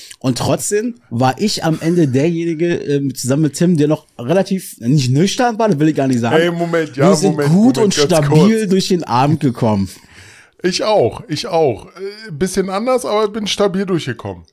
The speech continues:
Speaker 1: <laughs> Ja. Oh Mann, ey.
Speaker 2: Boah,
Speaker 1: Ey, apropos
Speaker 2: ging gar
Speaker 1: Sommer.
Speaker 2: nicht.
Speaker 1: Apropos Sommer war und Hitze und so. Hm.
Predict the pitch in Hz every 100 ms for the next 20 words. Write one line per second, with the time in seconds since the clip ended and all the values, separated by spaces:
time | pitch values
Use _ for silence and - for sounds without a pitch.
0 | - - - 127 - 123 117 117 - 113
1 | - - _ _ _ _ - - - -
2 | - 135 - 123 123 123 143 110 113 110
3 | 98 - - 143 139 180 170 175 131 190
4 | 143 101 - _ _ - 135 180 165 127
5 | 143 117 113 139 117 - 151 107 104 170
6 | 202 _ - 127 131 139